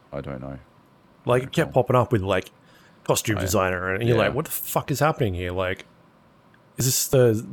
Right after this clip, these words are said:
Speaker 2: beginning
Speaker 1: Title
Speaker 2: credits of a
Speaker 1: designer.
Speaker 2: film? Yeah.
Speaker 1: Title
Speaker 2: Like, what?
Speaker 1: designer?
Speaker 2: No.
Speaker 1: The man picked a font? <laughs> Fuck.
Speaker 2: Yeah.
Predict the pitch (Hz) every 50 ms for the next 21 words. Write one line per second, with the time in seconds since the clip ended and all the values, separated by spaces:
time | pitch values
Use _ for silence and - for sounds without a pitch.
0 | 120 - - 127 117 135 139 127 117 107 120 131 143 110 107 - 110 110 110 95
1 | 135 165 226 277 277 233 180 69 - - _ _ - - _ _ _ _ - -
2 | 104 117 202 127 95 95 - _ _ _ - - - 110 110 131 147 - - 160
3 | 147 151 185 226 262 285 285 202 127 110 - - - _ _ _ _ _ _ _
4 | _ _ _ _ _ _ _ _ _ _ _ _ _ _ _ _ _ _ _ _
5 | _ _ _ - 277 196 190 208 208 220 214 175 - 220 202 - - 180 - -
6 | - - 170 - 339 - - _ _ - - - - - - - - - 698 762
7 | 762 - 855 784 762 762 - 1077 1077 1077 1077 - - 807 - _ _ _ _ _
8 | _ _ _ - - _ _ _ _ _ _ - - - - - - - - -
9 | - - - - _ _ _ _ - _ _ _ - - - 170 208 220 143 113
10 | 107 101 92 90